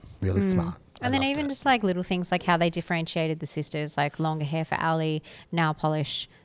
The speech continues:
Speaker 2: for Hallie,
Speaker 1: Hallie.
Speaker 2: the shorter hair, that kind
Speaker 1: Yeah.
Speaker 2: of thing. I think that was good. Um, it's interesting how we have so many of these movies in the nineties where you have, um, sibling switcheroos.
Speaker 1: Yeah.
Speaker 2: And then also, like,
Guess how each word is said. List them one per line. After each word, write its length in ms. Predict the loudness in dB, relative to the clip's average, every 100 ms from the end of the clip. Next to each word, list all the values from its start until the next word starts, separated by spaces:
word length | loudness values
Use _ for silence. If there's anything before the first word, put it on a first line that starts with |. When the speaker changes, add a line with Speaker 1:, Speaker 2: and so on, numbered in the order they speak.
| _
Speaker 2:
for 580 | -6 0 0 2 0 2
Hallie, 240 | 4 4
Speaker 1:
Hallie. 340 | 4 4 2 2
Speaker 2:
the 80 |
shorter 260 | 0 -4 -4
hair, 460 | -2 -2 0 0 -2
that 180 | -4
kind 140 | -2 0
Speaker 1:
Yeah. 80 | 0
Speaker 2:
of 80 |
thing. 240 | -2 -8 -10 -12 -20 -20 -20 -14
I 40 | -6
think 120 | -2
that 80 | -2
was 100 | -4
good. 360 | -2 -2 -2 -10 -18 -20 -6 2
Um, 300 | 2 2 -2
it's 120 | -2
interesting 480 | -2 -2 -2 -2 -2
how 440 | 0 2 4 4 0
we 160 | -2 -2
have 360 | 2 2 0
so 180 | -2 -2
many 220 | 0 0
of 60 | 0
these 180 | -2 -2
movies 300 | -4 -4 -2
in 80 | -2
the 60 |
nineties 640 | -2 -4 -4 -6 -6 -6 -6
where 100 | -6
you 140 | -4 -4
have, 440 | -2 -2 -4 -8 -16 -6
um, 240 | -4 -4
sibling 360 | -4 -4 -2 -4
switcheroos. 840 | -4 -8 -8 -10 -8 -8 -10 -14 -8
Speaker 1:
Yeah. 180 | -4 2
Speaker 2:
And 80 | 6
then 100 | 6
also, 380 | 6 2 2 4
like, 340 | 4 2 -2